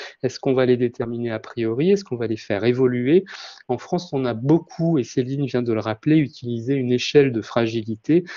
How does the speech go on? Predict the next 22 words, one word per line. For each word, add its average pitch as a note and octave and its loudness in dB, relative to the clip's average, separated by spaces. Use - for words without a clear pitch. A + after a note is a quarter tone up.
qui C3 -6
combinait C3 2
état B2+ 0
clinique, C3+ -4
besoin B2 2
de A#2 -2
réanimation, A2+ -4
état C3+ -2
antérieur, A#2 -4
âge, C3+ 0
comorbidité, A#2 0
état C3+ 2
neurocognitif, B2+ 0
évolution B2+ -4
clinique. D3 0
Donc, A#2 -2
un, B2 -2
un, C3 -2
un C3 0
ensemble D3 2
de A#2+ -2
facteurs C#3+ 2